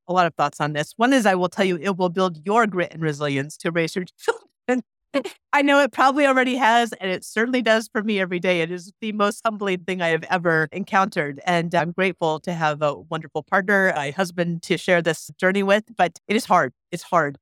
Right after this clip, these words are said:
You know, one of the things that is, the, the two things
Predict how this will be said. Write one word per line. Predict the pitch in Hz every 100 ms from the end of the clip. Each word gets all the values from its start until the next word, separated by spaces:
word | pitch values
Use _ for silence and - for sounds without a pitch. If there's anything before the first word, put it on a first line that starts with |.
| _ -
You | 262
know, | 294
one | 269 269
of | 359 339
the | 294
things | - 254 240 240 214 -
that | 214 - -
is, | 196 185 180
the, | - 185 214 -
the | 202 233
two | - 392
things | - 285 277 311 269